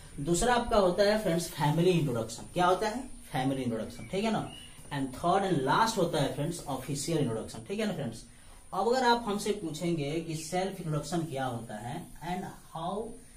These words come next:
I introduce myself, मैं अपना इंट्रोड्यूस कैसे करूंगा, ठीक है ना? तो देखिए यहाँ मैं उसका फॉर्मेट लिखा हूं।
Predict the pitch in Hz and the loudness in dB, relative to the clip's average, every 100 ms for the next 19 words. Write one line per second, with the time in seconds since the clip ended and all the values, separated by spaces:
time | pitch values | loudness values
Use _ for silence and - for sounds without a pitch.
0 | - - 143 156 175 170 151 143 180 190 | -20 -10 -4 -2 -2 -2 -2 2 2 2
1 | - 147 131 - 123 - 143 135 139 135 | 0 -2 -2 -4 -6 -8 -8 -6 -6 -6
2 | 131 127 123 143 147 - 120 120 151 139 | -6 -4 -4 -6 -8 -8 -8 -6 -6 -6
3 | 117 107 135 220 214 196 120 - - - | -8 -8 -8 -4 -2 -2 -4 -8 -16 -12
4 | 143 175 208 202 196 175 175 180 175 156 | -8 -6 -2 -2 0 -2 -2 -2 -4 -2
5 | 151 156 170 156 117 113 104 - | -2 2 0 -2 -10 -10 -14 -16